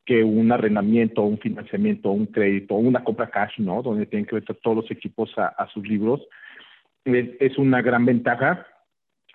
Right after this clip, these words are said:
que nos enfrentamos a que las, las áreas de T I no sientan que por impulsar estas tecnologías los van a correr.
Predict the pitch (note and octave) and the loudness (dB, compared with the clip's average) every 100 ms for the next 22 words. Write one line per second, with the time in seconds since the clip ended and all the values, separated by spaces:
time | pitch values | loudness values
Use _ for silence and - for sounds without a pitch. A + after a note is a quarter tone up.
0 | - C3 C3 C3 A2+ G#2+ A#2+ A2+ B2+ C3 | -2 0 2 0 0 0 2 2 2 -2
1 | - A2+ G#2 G#2+ - A#2 A2 B2 A2+ A#2+ | -2 0 2 0 -2 -2 -2 0 2 2
2 | A#2 - A2+ A2 A2+ A2 - A2+ G#2+ A#2 | 0 -2 2 2 2 0 0 0 0 0
3 | A#2 - - - _ - C3+ - B2+ A#2+ | 0 -4 -20 -20 _ -2 -2 0 0 0
4 | A2+ A#2+ A2+ - B2+ - A2+ G#2 G#2 A#2 | -2 -2 -4 -4 -8 -6 -4 -4 -2 0
5 | A2+ A2+ G2+ G2 G2 - F2 E2 | 0 0 -2 -4 -4 -6 -8 -10